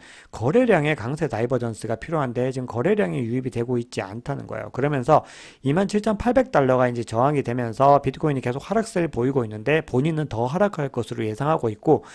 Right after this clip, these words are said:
이 씨피아이 발표가 일어나면 그 기점을 기준으로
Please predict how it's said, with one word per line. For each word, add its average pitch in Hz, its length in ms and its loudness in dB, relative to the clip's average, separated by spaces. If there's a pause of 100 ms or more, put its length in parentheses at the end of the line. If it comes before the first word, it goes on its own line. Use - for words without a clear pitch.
(340)
이 147 80 0
씨피아이 202 580 4
발표가 131 480 2
일어나면 127 540 0
그 160 260 2
기점을 156 400 -2
기준으로 123 480 -2